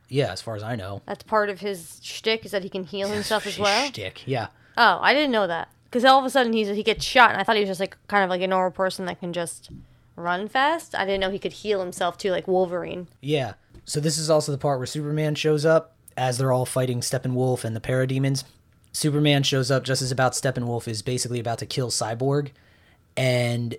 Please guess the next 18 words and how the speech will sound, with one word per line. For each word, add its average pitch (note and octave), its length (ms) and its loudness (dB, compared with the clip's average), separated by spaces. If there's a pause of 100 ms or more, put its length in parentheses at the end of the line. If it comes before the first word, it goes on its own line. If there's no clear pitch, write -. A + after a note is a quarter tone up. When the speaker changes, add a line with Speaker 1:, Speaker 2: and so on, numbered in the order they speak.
(520)
Speaker 1:
takes, - 580 0
s-, - 240 -4
so B2 380 -2
in C#3 140 0
the C3 80 2
movie, C3 500 0 (160)
just B2 220 -2
like B2 100 -4
in A#2+ 140 -4
the A2+ 260 -4 (140)
theatrical A#2+ 480 -4
cut, A2 320 -4 (340)
Steppenwolf A#2+ 500 -4
has, A2+ 200 -4
like, A2+ 100 -8
that G#2 220 -8
giant A#2 440 -8 (300)
axe, C3+ 380 -4